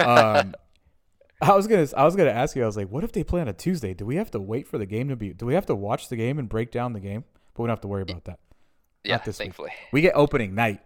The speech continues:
Speaker 1: That's
Speaker 2: We get
Speaker 1: what
Speaker 2: opening night. We gotta, we gotta come up with something special for that, that episode,
Speaker 1: I
Speaker 2: for
Speaker 1: wonder
Speaker 2: sure.
Speaker 1: if Anthony and Harrison will, like, wanna, like, commandeer that one. Be like, "Hey, guys,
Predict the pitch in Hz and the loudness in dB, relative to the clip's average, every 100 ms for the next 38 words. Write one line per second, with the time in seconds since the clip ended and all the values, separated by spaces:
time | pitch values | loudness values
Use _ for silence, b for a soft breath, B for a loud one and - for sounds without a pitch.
0 | - - - 147 147 175 160 151 139 123 | -20 -4 2 4 6 6 6 4 4 4
1 | 101 113 131 151 151 127 135 135 127 127 | 6 4 6 8 8 6 6 6 4 0
2 | 127 117 - 113 120 107 113 101 - 104 | -4 -4 -4 -10 -10 -8 -10 -10 -4 -2
3 | - 104 101 92 90 - 98 92 - - | -4 -10 -8 -2 -2 -2 -6 -6 -8 -10
4 | - - 127 156 190 196 135 - 127 131 | -10 -2 2 4 4 4 4 0 -4 -2
5 | 139 139 110 113 120 - 104 98 98 95 | -2 -2 -2 -2 -2 -4 -8 -8 -8 -8
6 | 92 - _ _ - 110 117 113 104 95 | -10 -14 _ _ -10 -4 -2 0 -2 -6
7 | - 120 113 101 107 107 101 98 95 90 | -6 -4 -4 -4 -2 -2 -2 -6 -10 -10
8 | 95 107 120 104 98 95 - | -10 -6 -6 -6 -6 -8 -14